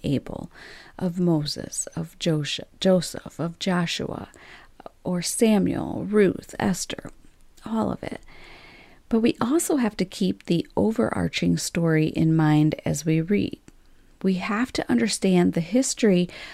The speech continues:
of each of these individual stories, the geographical history of where they take place, along with the cultural history of the time in which they take place. We have to understand the political environment,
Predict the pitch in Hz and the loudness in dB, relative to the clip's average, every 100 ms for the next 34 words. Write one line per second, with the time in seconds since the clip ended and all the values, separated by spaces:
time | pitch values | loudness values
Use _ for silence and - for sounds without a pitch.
0 | - - 185 - - 269 - 349 - 233 | -16 -4 -4 -2 4 4 4 0 2 2
1 | 196 - 214 220 190 202 208 240 196 160 | 2 2 2 4 2 0 2 0 0 -2
2 | - - 50 50 - - - - - - | -4 -4 -4 -6 -6 -10 -12 -18 -20 -20
3 | - - - _ 208 170 202 185 - 160 | -20 -20 -20 _ -4 2 6 6 4 0
4 | 175 214 - 240 226 247 - - 240 240 | 0 -2 0 0 2 2 0 2 4 6
5 | 247 - 180 180 170 165 160 - 156 - | 2 0 0 2 2 2 0 2 0 0
6 | - 190 214 220 - - - - _ - | -4 0 2 0 -4 -10 -16 -20 _ -4
7 | 185 196 214 285 330 220 185 190 185 - | 0 0 2 2 4 4 2 0 -2 -2
8 | 254 285 - 202 180 165 175 165 - 175 | 0 0 0 2 2 2 0 -2 -2 0
9 | 170 - - 170 196 - - 220 262 285 | 0 0 -6 -4 -4 -4 -6 2 6 6
10 | 196 180 185 - - - - 160 - - | 6 4 2 -2 -6 -6 -6 -6 -8 -10
11 | 170 - - - - - - - - - | -8 -8 -8 -10 -12 -16 -20 -20 -20 -20
12 | _ 202 208 - - - 208 202 - 202 | _ 0 0 0 0 2 0 0 2 2
13 | 208 208 - 226 233 226 - 147 147 147 | 2 0 0 2 2 2 0 0 0 0
14 | 135 95 - - | -2 -2 -4 -10